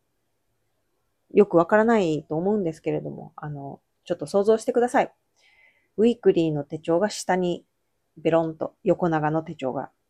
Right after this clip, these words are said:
ウィークリー、バーチカルのウィークリーが広がります。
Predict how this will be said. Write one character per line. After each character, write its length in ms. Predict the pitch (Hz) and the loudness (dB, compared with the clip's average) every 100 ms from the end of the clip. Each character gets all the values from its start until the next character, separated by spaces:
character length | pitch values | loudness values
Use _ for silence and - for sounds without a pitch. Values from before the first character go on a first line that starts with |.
| _ _ | _ _
ウ 80 | 175 | -2
ィ 80 | 156 | -2
ー 60 | |
ク 100 | 160 | -4
リ 160 | 151 - | -10 -12
ー、 40 | - _ _ _ _ _ _ | -16 _ _ _ _ _ _
バ 140 | 185 170 | 0 0
ー 20 | |
チ 120 | - | -2
カ 100 | 147 | -6
ル 80 | 143 | -6
の 100 | 147 | -4
ウ 60 | 156 | -2
ィ 80 | |
ー 80 | 156 | -2
ク 100 | 156 | -6
リ 140 | 151 143 | -12 -12
ー 40 | |
が 140 | - _ | -18 _
広 220 | - 156 | -4 -4
が 60 | 147 | -2
り 100 | 143 | -8
ま 160 | 143 151 | -12 -14
す。 160 | _ | _